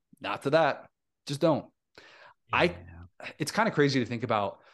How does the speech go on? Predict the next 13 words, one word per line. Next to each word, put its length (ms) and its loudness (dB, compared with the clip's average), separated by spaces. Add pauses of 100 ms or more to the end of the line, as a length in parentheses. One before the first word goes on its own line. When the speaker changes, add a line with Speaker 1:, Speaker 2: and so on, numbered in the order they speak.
(160)
Speaker 1:
where 360 2
both 300 0
of 140 -6
these 220 0
quarterbacks 640 0
were 400 -6
fifteen 680 -2
months 280 -6
ago, 240 -14 (280)
right? 320 -2 (280)
Think 160 0
about 240 -2
that. 220 -10